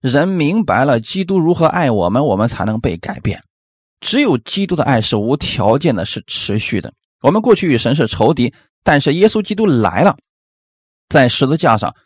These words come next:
为我们的罪流血牺牲，赎清了我们的罪价，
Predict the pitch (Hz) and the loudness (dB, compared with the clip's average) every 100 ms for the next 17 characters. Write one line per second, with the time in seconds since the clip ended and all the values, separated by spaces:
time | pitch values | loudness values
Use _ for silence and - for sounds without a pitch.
0 | _ _ 156 180 123 101 127 107 - 113 | _ _ 2 4 4 2 2 0 0 -2
1 | 101 104 113 127 - 82 - 107 - 92 | 0 2 2 0 -4 -6 -4 -4 -4 -8
2 | - _ _ - - 165 220 - - 233 | -10 _ _ -8 -4 -2 -2 -2 -2 -2
3 | 165 95 85 90 80 - 71 - | 0 -2 -2 -4 -4 -4 -4 -6